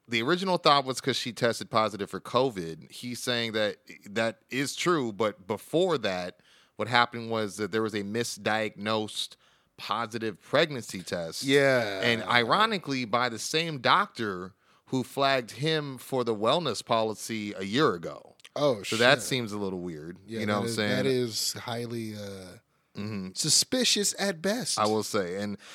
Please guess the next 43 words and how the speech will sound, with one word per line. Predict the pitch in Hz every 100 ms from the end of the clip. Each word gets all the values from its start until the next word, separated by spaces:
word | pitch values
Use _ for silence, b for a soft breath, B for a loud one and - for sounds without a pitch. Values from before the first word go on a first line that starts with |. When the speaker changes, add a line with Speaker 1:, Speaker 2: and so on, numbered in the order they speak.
| B
Speaker 2:
Yes. | 127 123
Speaker 1:
um, | 127 123
supposedly | 117 113 151 165 165 165
they, | 123 139 156 151 135
you | 127
know, | 117
took | 107 131
their | 135
own | 135 139
tests | 135 127 -
at | 104
home, | 117 123 127
which | 117 -
got | 104 95
negative | 113 110 107
results. | 101 92 110 120 117
And | 113
then | 110
they, | 110 135 135 127 117 _ -
you | 127
know, | 110
W | 95 131
W | 170 143 113
E | 156
preferred | 165 117 - 123 135 -
to | 110 101 -
believe | 104 113 98
the |
doctor. | 90 101 143 170 92 82 85
So | 113
they | 107 131
went | 147 143 - b b b b -
and | 120 113 107 98 - _
proved | - 135 190 220 120
it | 90 -
to | -
W | 101 98 95
W | 90
E. | 90 85 87 110 b b -
And | 123
even | 151 131
after | 127 180 -
that, | 107 104 104